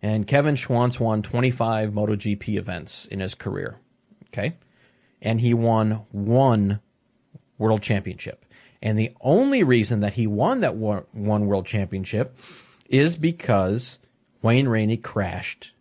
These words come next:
and was paralyzed. Had Rainey, let's just say that Rainey crashed and wasn't paralyzed and was able to race the last couple of rounds, Schwantz would not have been world champion.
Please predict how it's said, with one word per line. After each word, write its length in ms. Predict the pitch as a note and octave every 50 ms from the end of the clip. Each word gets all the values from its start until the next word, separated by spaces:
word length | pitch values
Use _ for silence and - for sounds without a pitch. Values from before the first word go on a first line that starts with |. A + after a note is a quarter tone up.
| -
and 120 | - G#2 G#2+
was 120 | G#2 G2+
paralyzed. 840 | - - - D#3+ E3+ E3+ A#2 F2+ D#2+ - - - - - - - - _ - _ _ _ _ _
Had 420 | - - B2 C3 C3 C#3 C3+ - - - -
Rainey, 640 | - A2+ A#2 B2+ B2+ B2+ B2+ B2+ B2 B2 A#2+ A#2 - _ _ _ _ _ _ _ _ _ _ _ -
let's 140 | C#3+ F#3 -
just 140 | A3+ -
say 100 | - G3+ F3
that 120 | D3+ B2+
Rainey 240 | C3 C3+ C3+ C3+ A#2+
crashed 520 | - - - - B2+ B2 A#2+ B2+ B2 -
and 160 | C3 G#2+ G#2+ G2
wasn't 320 | G2+ G#2+ G#2 B2 B2 -
paralyzed 760 | - C3 A#2+ B2+ B2 B2 B2 B2+ B2 B2 C3 C3+ - - - _ _ _ _
and 80 | - A#2
was 140 | A#2+ G#2 A2+
able 160 | A2+ A2+ A2
to 80 | A#2
race 320 | G#2 G2+ G#2 G#2 G#2+ G#2 -
the 80 | A2+
last 300 | G#2 G#2 G2+ G#2 G#2+ -
couple 360 | - A#2 G#2+ - A2+ A2+ A2 A2+
of 60 | - _ _
rounds, 500 | - A2+ A2+ A#2 A#2 B2 C3 B2+ - - _ _ _ _ _ _ _ _ _ _ -
Schwantz 480 | - - - C3 C#3+ E3+ F#3 F3 - B2
would 180 | B2 B2 G#2+
not 460 | A2 A2 G#2+ A2+ A#2 A#2+ B2 B2 B2
have 180 | A#2+ A2+ G2 G2
been 220 | F#2+ G2+ G2 G2+
world 200 | G2 F#2+ F2+ E2+
champion. 500 | - - G2+ F2+ F2+ F2 - - - -